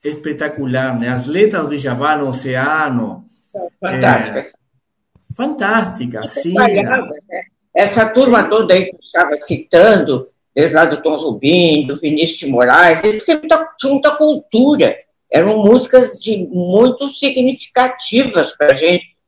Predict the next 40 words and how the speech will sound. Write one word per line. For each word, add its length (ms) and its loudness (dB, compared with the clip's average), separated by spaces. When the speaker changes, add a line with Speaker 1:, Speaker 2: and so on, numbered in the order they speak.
Speaker 2:
São 240 2
clássicos 720 0
no, 260 -10
no, 340 0
na 120 0
música 340 0
brasileira. 640 2
Gustavo, 540 2
me 140 0
dá 180 6
o 220 2
nome 500 2
direitinho 680 0
de 220 -8
tua 280 4
rádio 640 2
e 260 2
do, 560 2
dos 200 0
dias 320 4
do 180 -2
teu 200 6
programa 680 4
pra 160 4
o 140 0
pessoal 360 4
aqui 300 0
poder 340 2
ouvir. 520 2
Speaker 1:
Tá. 240 -16
Pra 180 -4
falar 460 0
de 140 -2
música 600 -2
e 60 -6
só 240 -4
de 140 -2
Verde 280 -4
e 20 -2
Amarelo, 720 -6